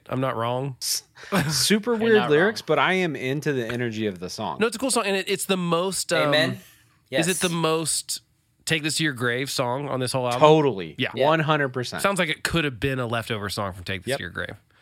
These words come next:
Speaker 3: I, I
Speaker 2: Yep.
Speaker 3: also hear, like, an homage to the New Jersey Long Island emo sound.
Speaker 2: Yeah.
Speaker 3: Like, he's,
Speaker 2: Yeah,
Speaker 3: it,
Speaker 2: I
Speaker 3: like,
Speaker 2: can hear that.
Speaker 3: brand new guitar tone, the sa-,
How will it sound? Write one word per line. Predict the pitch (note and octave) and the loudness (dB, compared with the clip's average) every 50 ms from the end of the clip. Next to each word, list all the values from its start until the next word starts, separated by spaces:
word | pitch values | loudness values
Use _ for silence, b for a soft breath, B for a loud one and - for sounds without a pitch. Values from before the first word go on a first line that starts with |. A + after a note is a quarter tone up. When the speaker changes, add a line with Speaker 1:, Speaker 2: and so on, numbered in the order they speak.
| b | b
Speaker 3:
I, | - D#3 F3 F3 - - | -2 0 0 0 -2 -2
I | - D#3 F3 | -2 0 0
Speaker 2:
Yep. | F#3+ F3 | 2 2
Speaker 3:
also | E3 E3 E3 - - D3 C3+ | 2 0 0 0 -2 -2 -2
hear, | C3 C#3 D3 C#3+ C#3 C3+ | -2 -4 -4 -4 -4 -2
like, | C3 B2 A#2+ A#2+ | -2 -4 -4 -4
an | - A#2+ | -4 -6
homage | A#2 A#2 A#2 A#2 A#2 A#2 A#2 A#2 A#2 - - | -6 -6 -6 -4 -4 -4 -4 -6 -8 -10 -10
to | - - B2 A#2+ A2+ A2+ A2 A2 G#2+ | -8 -8 -8 -8 -8 -10 -12 -14 -14
the | A2+ A2+ | -12 -10
New | A#2 A#2+ A#2+ | -8 -8 -8
Jersey | A2+ B2 A#2+ A#2 A2 A#2+ A2 | -6 -6 -6 -6 -6 -6 -4
Long | A2 A2 A2+ A2 | -4 -4 -2 -2
Island | A2+ A2 A2+ A2 A2 A2 G#2+ G#2+ A2+ - | -2 -2 -2 -2 -4 -6 -8 -12 -16 -14
emo | - B2 A#2 G#2+ G#2 G2+ | -12 -10 -8 -8 -8 -10
sound. | - - - - - | -8 -8 -8 -6 -4
Speaker 2:
Yeah. | E4+ F4 D#4 - A2 F#2 | -4 -4 -4 -4 -4 -4
Speaker 3:
Like, | - | -6
he's, | A#2+ A#2 A2+ - - A#3+ | -8 -8 -8 -8 -10 -8
Speaker 2:
Yeah, | C4 | -6
Speaker 3:
it, | - B2+ B2 - | -6 -8 -6 -6
Speaker 2:
I | |
Speaker 3:
like, | - B2 A2+ A2+ | -4 -4 -2 -2
Speaker 2:
can | G#2+ C#3+ | -4 -6
hear | A2+ G2+ F#2 | -6 -6 -8
that. | F2+ G#2 C#3 | -8 -6 -4
Speaker 3:
brand | C#3 C#3 C#3 C#3 C#3 | -4 -2 -2 -2 -2
new | C3+ C3+ C3+ | -4 -4 -4
guitar | B2 C3 B2+ - - A#2+ A#2 A#2+ | -4 -6 -6 -4 -4 -4 -4 -4
tone, | A#2+ - C3 B2+ B2 B2 B2 B2 A#2+ A#2+ A#2+ A#2 A2+ - _ | -4 -6 -6 -4 -4 -4 -4 -6 -6 -6 -8 -10 -10 -10 _
the | C3 B2 | -8 -8
sa-, | A2+ - - C3 B2 B2+ | -8 -6 -6 -6 -6 -6